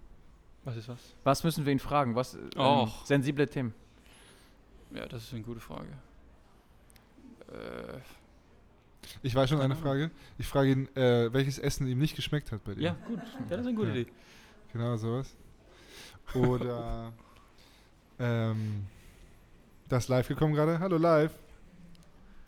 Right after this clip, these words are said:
Speaker 1: Hallo, Live.
Speaker 3: Hallo,
Speaker 2: Tag.
Speaker 3: hallo. Äh, was, wa-, was ist noch eine Frage?
Speaker 2: Nee, das war, also, ja. Wir versuchen Bo gleich mal, mal gucken, was passiert.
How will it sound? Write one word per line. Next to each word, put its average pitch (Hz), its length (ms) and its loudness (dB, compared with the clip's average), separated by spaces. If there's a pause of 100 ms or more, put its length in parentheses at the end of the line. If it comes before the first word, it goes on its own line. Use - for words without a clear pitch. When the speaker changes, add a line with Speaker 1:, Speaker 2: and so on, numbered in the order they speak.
(280)
Speaker 1:
Hallo, 135 240 2
Live. 127 260 2
Speaker 3:
Hallo, 135 160 0
Speaker 2:
Tag. 120 140 0 (100)
Speaker 3:
hallo. 123 200 -8 (2000)
Äh, 131 300 8
was, 143 220 2
wa-, 147 120 6 (320)
was 143 120 6
ist - 40 2
noch 175 80 10
eine 175 80 4
Frage? 180 300 2 (1040)
Speaker 2:
Nee, 196 120 6
das 185 140 0
war, 185 80 -2
also, 139 340 -6
ja. 131 240 -6 (180)
Wir 151 140 -4
versuchen 175 380 4
Bo 170 140 10
gleich 170 160 10
mal, 156 140 8
mal 143 140 2
gucken, 165 280 -6
was 156 120 -4
passiert. 160 240 -6